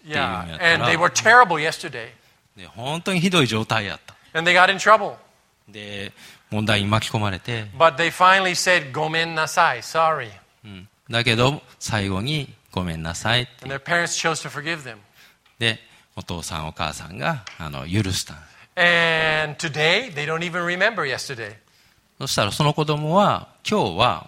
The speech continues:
Speaker 1: 何も全然覚えてない。
Speaker 2: Yeah, they're ready for the now, now.
Speaker 1: 今、この時を。
Speaker 2: Yeah, yesterday is yesterday. They don't even remember it.
Speaker 1: 昨日のことは昨日のこと。
Speaker 2: This is the way the
Speaker 1: 覚えてない。
Speaker 2: child is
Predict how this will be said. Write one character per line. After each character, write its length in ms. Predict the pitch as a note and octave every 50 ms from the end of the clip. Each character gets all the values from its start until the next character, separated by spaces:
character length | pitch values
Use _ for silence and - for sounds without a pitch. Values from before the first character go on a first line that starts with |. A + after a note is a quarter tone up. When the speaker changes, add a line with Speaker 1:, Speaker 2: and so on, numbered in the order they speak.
| - E2 F2+
Speaker 1:
何 240 | F2 E2 F#2+ C#3+
も 100 | F#3 D#3+
全 180 | F#2 F#2 G#2+ A2
然 100 | A2 A2+
覚 240 | - - A#2 C3+ D3 C#3
え 20 |
て 120 | - F3+
な 100 | D#3 F2+
い。 80 | D#2 - _ -
Speaker 2:
Yeah, 140 | D#3 C3+
they're 200 | B2 D3+ D#3 D3+
ready 260 | D3 D#3+ E3+ F3 F3+ E3
for 140 | D3+ D#3+
the 140 | A#2+ D3 D3
now, 420 | D#3 E3+ E3+ D#3+ C#3+ C3 A#2 G#2 A2+
now. 420 | C3 C#3+ D3+ D3 C3+ A#2 A2 G#2 F#2 - _ _ _ _ _ _ _ _ _ _ _ _
Speaker 1:
今、 440 | - F#2+ F#2+ G2+ G#2 - G#2 - _ _
こ 160 | - - C3+
の 120 | B2+ B2+ A#2
時 340 | - B2 A2+ - - F#2
を。 200 | F#2+ G#2 F#2+ D#2+ C#3+
Speaker 2:
Yeah, 260 | C#3+ D#3 C#3+ A#2+ G2+ - - - C#3+
yesterday 600 | C#3 F3 G3 F#3+ - G3+ G3+ F3+ F3+ F#3 F#3 F3+
is 140 | E3 C3 D#3+
yesterday. 540 | D#3 B2 - - F3 D#3+ C#3 D3+ C3 A#2+ A#2+
They 80 | D3
don't 160 | D3+ D#3+ E3
even 260 | E3 D#3+ D#3 D#3 D#3+ D#3
remember 400 | E3 E3+ E3+ E3 C#3+ A#2+ G#2+ G#2
it. 60 | - _ _ - - _ _ _
Speaker 1:
昨 180 | - - - F#3
日 20 |
の 260 | G3+ G3+ G3 G3 G3
こ 140 | - G3 F#3
と 100 | - C#3
は 60 | G2+ F#2+
昨 120 | - -
日 120 | - A#2+
の 220 | A2+ A#2 - - - - -
こ 120 | - -
と。 120 | - - -
Speaker 2:
This 260 | D3+ A3 A3 - D#4+
is 140 | C4+ - -
the 60 | G3+
way 260 | F3 E3 E3+ E3+ E3
the 80 | D3+ D#3
Speaker 1:
覚 40 |
え 20 | G#2+
て 100 | A#2+ A#2+
な 60 | D3
い。 20 | D3
Speaker 2:
child 320 | D#3 E3+ F3+ F#3+ F#3 D#3
is 300 | D3+ C3 - - - -